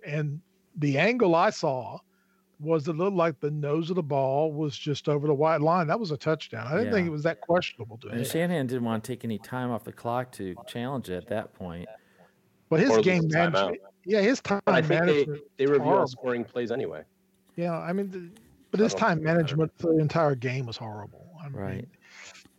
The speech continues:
Speaker 2: Nate,
Speaker 3: I
Speaker 2: do
Speaker 3: think, yeah, that the Williams touchdown, I, I thought it was. I think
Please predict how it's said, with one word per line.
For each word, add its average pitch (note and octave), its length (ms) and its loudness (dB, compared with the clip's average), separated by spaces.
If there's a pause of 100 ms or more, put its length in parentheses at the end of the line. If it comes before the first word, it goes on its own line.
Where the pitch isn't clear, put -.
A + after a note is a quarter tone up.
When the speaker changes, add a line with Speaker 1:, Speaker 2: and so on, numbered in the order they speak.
(400)
Speaker 2:
Nate, C#3 180 2
Speaker 3:
I D#3+ 100 6
Speaker 2:
do E3 120 0
Speaker 3:
think, A2 220 2
yeah, A2 220 2
that G2+ 220 -2 (200)
the A2 80 2
Williams A2+ 360 6
touchdown, G#2+ 400 0
I, F#2+ 180 0
I G2 60 -2
thought G#2+ 200 4
it F#2+ 80 2
was. F#2 200 -4
I F2 60 -12
think G2+ 380 0